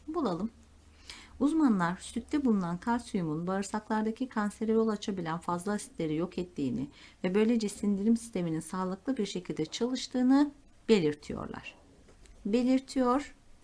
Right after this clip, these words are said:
yüklem. Belirtme işini yapan kim? Uzmanlar. Özne.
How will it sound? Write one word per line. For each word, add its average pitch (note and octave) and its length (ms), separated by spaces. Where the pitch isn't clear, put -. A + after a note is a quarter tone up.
yüklem. G#3+ 420
Belirtme B3+ 540
işini C4 320
yapan B3+ 400
kim? C4+ 240
Uzmanlar. F3 960
Özne. F3 480